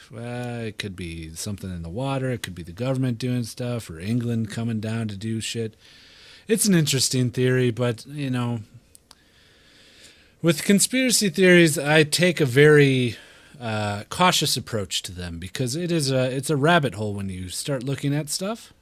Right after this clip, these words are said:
And a lot of people see something at point A,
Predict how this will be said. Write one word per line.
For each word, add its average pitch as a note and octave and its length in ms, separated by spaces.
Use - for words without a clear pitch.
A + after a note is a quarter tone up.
And A#2+ 380
a A#2+ 60
lot D3+ 140
of D3 60
people D3 300
see D3 480
something D#3+ 380
at C3 140
point C#3+ 240
A, A2 360